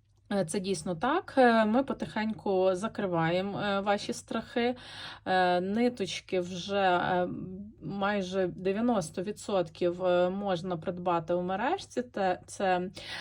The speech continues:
е, шовк ручного фарбування Dinky Dyes, Karen Water Lilies, а також, е, Thread Gatherer, е, і що там ще йде у нас? Rainbow Gallery також у нас є.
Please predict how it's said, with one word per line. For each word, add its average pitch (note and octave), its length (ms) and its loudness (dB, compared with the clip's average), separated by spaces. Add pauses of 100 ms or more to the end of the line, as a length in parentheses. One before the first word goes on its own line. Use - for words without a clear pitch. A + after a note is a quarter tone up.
(180)
е, F3 240 0
шовк F#3+ 280 -6
ручного F#3+ 420 -4
фарбування F3+ 720 -2
Dinky E3+ 420 -4
Dyes, D#4+ 480 0
Karen F3 240 0
Water F3+ 360 -6
Lilies, C#4+ 760 2 (400)
а E3+ 200 2
також, F3 640 0
е, F3+ 220 4 (160)
Thread F3 340 0
Gatherer, D#4 800 2 (260)
е, G#3+ 840 -4
і A3 400 -4 (920)
що - 100 -10
там F#3 180 -4
ще E3+ 360 0
йде E3+ 300 -2
у E3+ 140 -2
нас? F3 420 -4
Rainbow F#3 500 0
Gallery C#4+ 580 2
також C#4+ 500 0
у C#4 40 0
нас B3 360 0
є. A#3+ 400 2